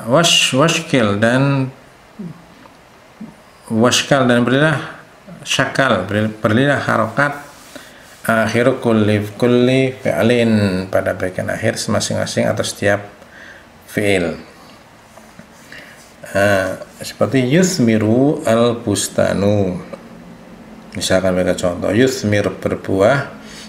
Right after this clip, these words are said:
memberikan buah, al-bustanu, kebun itu. Eh, Bapak dan Ibu-ibu diminta mema-, memasukkan adkhil lam. Maka menjadi lam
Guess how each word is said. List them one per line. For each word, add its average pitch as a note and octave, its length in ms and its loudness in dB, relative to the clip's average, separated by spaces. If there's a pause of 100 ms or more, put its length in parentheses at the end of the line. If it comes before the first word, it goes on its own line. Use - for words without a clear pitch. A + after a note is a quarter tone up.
memberikan G#2 560 2
buah, G2 480 0
al-bustanu, G2 720 -2
kebun F2+ 400 -4
itu. F2 560 -10 (1040)
Eh, F#2 640 -6 (160)
Bapak F#2+ 320 2
dan G2 80 2
Ibu-ibu F#2+ 320 -2
diminta G2+ 480 0
mema-, G2 560 0
memasukkan G2+ 1120 0
adkhil G#2+ 480 -2
lam. G2+ 340 0 (1120)
Maka G2 420 0
menjadi G#2+ 480 0
lam A2+ 320 2